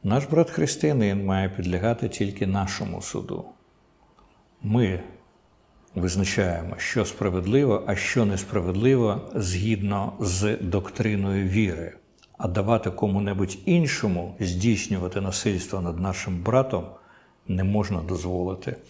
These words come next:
І саме тому церква повинна вибороти для себе виключні привілеї.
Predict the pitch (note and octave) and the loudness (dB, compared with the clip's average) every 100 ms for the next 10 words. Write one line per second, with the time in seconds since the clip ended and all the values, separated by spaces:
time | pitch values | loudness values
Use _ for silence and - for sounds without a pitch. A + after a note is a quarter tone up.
0 | - - - - - B2+ - A#2+ C3 D3 | -18 -16 -14 -16 -8 -6 2 2 4 4
1 | A#2+ F#2+ G2 - G2 F#2+ G#2 G2+ F#2+ F#2+ | 4 2 -2 -4 -4 -2 -4 -2 0 0
2 | A#2 A#2+ F#2+ G2 F#2+ G#2 - G2 G2 F#2+ | 2 0 2 0 2 0 -2 -2 -2 -2
3 | G#2+ G2 F#2+ F#2 G#2 G#2+ G#2 F#2+ - G2 | -2 0 0 2 2 2 -2 -2 -2 -4
4 | F#2+ G#2 F#2+ G2+ F#2 E2+ F#2 | -2 -2 0 0 0 -4 -8